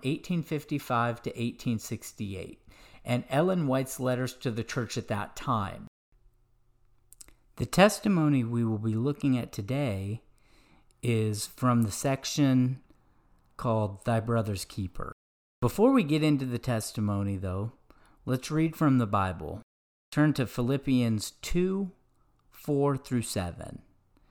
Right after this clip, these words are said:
It says, "Let each of you look not only to his own interest, but also to the interest of others.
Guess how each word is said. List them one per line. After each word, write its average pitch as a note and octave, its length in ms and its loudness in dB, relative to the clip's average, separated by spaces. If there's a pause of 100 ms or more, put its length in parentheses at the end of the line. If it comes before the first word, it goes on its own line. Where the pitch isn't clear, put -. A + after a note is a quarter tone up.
(300)
It B2+ 60 -14
says, G2 540 -2 (440)
"Let B2+ 220 0
each F#3+ 260 0
of G#3 120 -2
you G3+ 180 2
look C3 340 0
not B2+ 300 2
only F#3+ 300 0
to F#3+ 180 -2
his E3+ 180 0
own D#3+ 200 0
interest, G#2 680 -4 (520)
but B2 120 2
also D3+ 440 0
to C3+ 160 -2
the B2 160 -2
interest C3 440 -2
of C3 80 -4
others. C3+ 600 -6